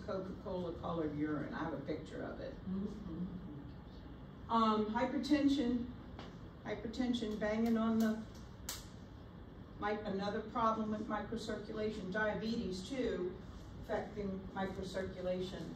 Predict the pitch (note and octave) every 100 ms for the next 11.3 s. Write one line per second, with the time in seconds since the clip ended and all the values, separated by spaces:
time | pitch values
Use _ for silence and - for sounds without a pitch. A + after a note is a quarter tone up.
0 | - - - - F3 F3+ F3+ - - E3
1 | C3+ D3 - - - - G#3+ G#3 - -
2 | C#4 C#4+ D#4+ D4+ C#4 C4 B3 B3 - A3
3 | A3+ A3+ - A#3+ C4 A3+ A3 G#3+ - G#3+
4 | A3+ G#3+ - B3+ A#3 A3+ A3 - - -
5 | - G3+ F#3+ F#3+ F#3 G#3+ - A3 G#3 G#3
6 | G#3+ G3 F#3+ G3 G3 G3 G3 F#3 F#3 F3+
7 | F3+ F3 - - - - - - - -
8 | - - - - - - - - - -
9 | - - - - - - F#3+ F#3 - -
10 | - - - G3 F#3+ F#3 F#3 F#3 D#4 -
11 | - G3+ D#3